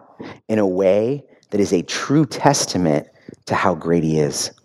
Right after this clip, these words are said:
If you're here this morning and you've never known praise like this, like I said earlier, we're glad you're here. When you see us praise, it's not just emotionalism.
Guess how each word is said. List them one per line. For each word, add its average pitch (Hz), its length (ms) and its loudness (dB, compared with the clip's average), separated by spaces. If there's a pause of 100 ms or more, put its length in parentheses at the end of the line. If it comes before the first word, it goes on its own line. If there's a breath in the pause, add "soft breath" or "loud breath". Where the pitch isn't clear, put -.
(2500)
If - 80 -14
you're 107 100 0
here 123 140 4
this 120 200 -2
morning 95 460 0
and 95 200 2
you've 92 320 -2
never 101 280 0
known 101 280 2
praise 87 300 0
like 90 200 -2
this, - 460 0 (880 loud breath)
like 92 160 0
I 101 60 0
said 98 160 0
earlier, 85 280 2
we're 85 120 -2
glad 90 300 0
you're 82 100 -4
here. 82 400 0 (1300 loud breath)
When 107 120 2
you 104 60 2
see 120 220 2
us 110 120 0
praise, 101 500 0
it's - 200 -8
not 101 200 2
just 110 220 -6
emotionalism. 98 800 0